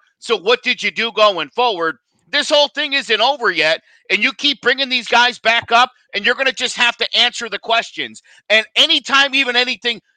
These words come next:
remotely suspicious comes up with your team, we're gonna know,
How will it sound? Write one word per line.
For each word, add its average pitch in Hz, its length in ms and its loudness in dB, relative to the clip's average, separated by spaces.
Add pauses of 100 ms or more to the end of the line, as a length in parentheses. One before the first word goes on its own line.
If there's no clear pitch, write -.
(140)
remotely 247 640 2
suspicious 254 760 -4
comes 190 280 -2
up 196 200 0
with 196 180 -2
your 185 140 0
team, 180 440 -2 (800)
we're 226 180 4
gonna 262 200 4
know, 214 380 4